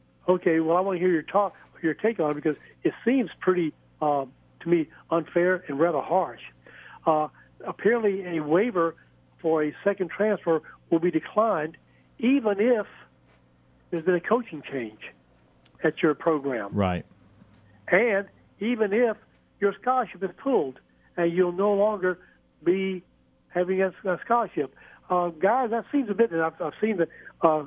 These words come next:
Speaker 1: the, the criticisms, uh, that agree with my perspective, but what's your take on this? Uh, do you agree with my perspective or disagree with it?
Speaker 2: I, I agree with part of it. I, I think the scholarship aspect of it, if you get your scholarship pulled,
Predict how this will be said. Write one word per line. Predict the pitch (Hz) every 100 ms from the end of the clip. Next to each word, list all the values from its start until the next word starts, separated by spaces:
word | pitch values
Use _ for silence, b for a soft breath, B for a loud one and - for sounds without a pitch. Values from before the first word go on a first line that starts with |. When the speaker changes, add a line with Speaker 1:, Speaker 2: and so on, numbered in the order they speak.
| - -
Speaker 1:
the, | 156
the | 147 143
criticisms, | - - - 220 208 151 147 139 - B -
uh, | 156 147 151 180 _ - - -
that | 151 151 _ _ -
agree | 170 147 196
with | 165 - -
my | 180
perspective, | 208 165 220 214 160 - B B -
but | 180
what's | 175 233
your | 277
take | 269 220 202
on | 170 151
this? | 143 120 - b b -
Uh, | 165 151 156
do | 160
you | 170
agree | 185 208
with | -
my | 196 190 - _ _
perspective | 190 - 220 214 247
or | 180 180 180 175 175
disagree | 214 208 233 226
with | 135 -
it? | - _ _ _
Speaker 2:
I, | - 147
I | 139 156
agree | 151 156 190
with | 175 -
part | - 127 110
of | 92
it. | 87
I, | 107 117 117
I |
think | - 143 120
the | 117
scholarship | - - 123 139 147 131 147 131
aspect | 127 131 - 135 120
of | 135 120
it, |
if | 101
you | 202
get | 247 -
your | 98
scholarship | - - 117 123 135 - 139 -
pulled, | 143 139 139 127